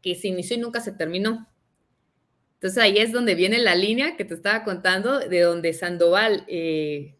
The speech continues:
Tel Maldana estaba en el M P, juntos, en vez de tomarlo de otra manera, se juntó con la cicic y Iván y mandaron a Sandoval a ver eso personalmente en Brasil. ¿Qué trato hicieron?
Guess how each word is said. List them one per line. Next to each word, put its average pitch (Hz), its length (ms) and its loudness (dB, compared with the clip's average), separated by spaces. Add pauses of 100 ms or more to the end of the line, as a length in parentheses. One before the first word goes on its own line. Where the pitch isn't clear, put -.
Tel 202 140 0
Maldana 214 360 0
estaba 202 260 0
en 226 100 0
el 220 120 0
M 240 180 -2
P, 262 360 -4 (760)
juntos, 180 680 -2 (100)
en 180 160 -6
vez 202 140 -2
de 262 100 -2
tomarlo 220 460 -2
de 175 80 -4
otra 226 180 -6
manera, 214 360 -4
se 214 120 -8
juntó 185 300 -12
con 226 120 -4
la 202 100 -6
cicic 226 420 -10
y 175 120 -2
Iván 180 540 -2
y 190 100 -6
mandaron 180 440 -4
a 196 60 -4
Sandoval 185 720 -2 (200)
a 160 120 -4
ver 175 160 2
eso 214 260 -6
personalmente 190 880 -4
en 208 80 -4
Brasil. - 420 -8 (1600)
¿Qué 277 120 8
trato 320 280 2
hicieron? 330 500 2